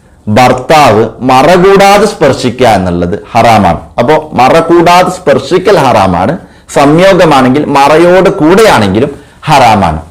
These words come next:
ഈ വിഷയം കൂടി നമ്മൾ മനസ്സിലാക്കാം. ഇത് എല്ലാ ആളുകളും കൃത്യമായി ശ്രദ്ധിക്കേണ്ട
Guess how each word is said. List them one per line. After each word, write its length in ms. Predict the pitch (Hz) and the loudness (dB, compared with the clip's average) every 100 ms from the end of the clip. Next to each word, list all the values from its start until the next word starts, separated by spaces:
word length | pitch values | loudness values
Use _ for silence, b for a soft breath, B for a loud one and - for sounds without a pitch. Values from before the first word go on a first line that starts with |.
| - | -4
ഈ 60 | 120 | -2
വിഷയം 240 | 113 117 92 | 0 -2 -2
കൂടി 220 | 95 101 165 - B B 117 | -2 -2 -4 -10 B B -2
നമ്മൾ 200 | 117 110 - 104 | 2 0 0 0
മനസ്സിലാക്കാം. 640 | 104 - 107 90 - - - 131 | 0 0 0 -2 -4 -10 -6 -2
ഇത് 100 | 160 - - | 0 0 0
എല്ലാ 180 | 123 131 | 2 2
ആളുകളും 300 | 110 107 117 117 | 2 0 -2 -2
കൃത്യമായി 440 | - 120 117 107 | -2 0 0 0
ശ്രദ്ധിക്കേണ്ട 520 | 107 98 110 110 90 | -2 -2 -2 -2 -2